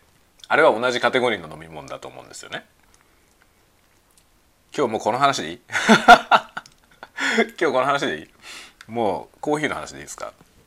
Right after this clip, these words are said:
コーヒーの、その、なんていうの、こだわりの話。コーヒーのこだわりの話っていうとさ、普通はその、より美味しいコーヒーのためにってこだわるじゃない。そうじゃなくて、このわけのわかんないこの区分の話。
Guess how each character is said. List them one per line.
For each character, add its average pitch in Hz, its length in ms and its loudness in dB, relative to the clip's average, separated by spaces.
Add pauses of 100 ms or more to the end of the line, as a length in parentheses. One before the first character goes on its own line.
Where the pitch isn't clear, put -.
(920)
コ 160 180 0
ー 151 40 2
ヒ 160 120 -6
ー 117 180 -2
の、 90 380 -6
そ - 160 -12
の、 82 120 -8
な 90 120 -4
ん - 60 -12
て - 100 -18
い - 20 -20
う - 40 -20
の、 123 120 -20 (1000)
こ - 120 -10
だ - 120 -6
わ - 80 -6
り 170 100 -10
の 160 80 -16
話。 151 320 -16
コ 170 180 0
ー 180 40 2
ヒ 196 100 -2
ー 175 40 -2
の 117 100 -4
こ 98 140 -6
だ 107 80 2
わ 107 80 4
り 110 80 -2
の 107 80 -4
話 113 240 -2
っ - 40 -20
て 85 100 -10
い - 20 -6
う 76 60 -10
と - 80 -20
さ、 64 280 -4 (220)
普 - 100 -20
通 131 140 -6
は 120 80 2
そ 117 100 -4
の、 107 80 -4
よ 104 120 2
り 147 80 2
美 156 80 2
味 165 100 2
し 165 160 -2
い 147 40 -4
コ 143 180 -2
ー - 20 -4
ヒ 139 120 -6
ー 147 40 -6
の 113 80 -6
た 101 120 -6
め 120 120 -4
に 98 80 -12
っ - 20 -16
て - 160 -20
こ - 100 -10
だ 85 100 -2
わ 85 60 -4
る 69 60 -12
じ - 60 -14
ゃ - 60 -16
な - 40 -20
い。 - 40 -20 (460)
そ 131 120 -6
う - 20 -2
じ 113 60 -2
ゃ 107 40 -2
な 101 40 -6
く - 60 -20
て、 101 80 -10
こ 104 120 -8
の 101 220 -2
わ 135 140 4
け 147 100 4
の 104 80 0
わ 92 80 -2
か 101 100 2
ん 98 120 -4
な 85 80 -4
い 78 60 -10
こ 82 120 -14
の 76 80 -16
区 - 160 -8
分 120 220 -2
の 110 60 -4
話。 95 380 -6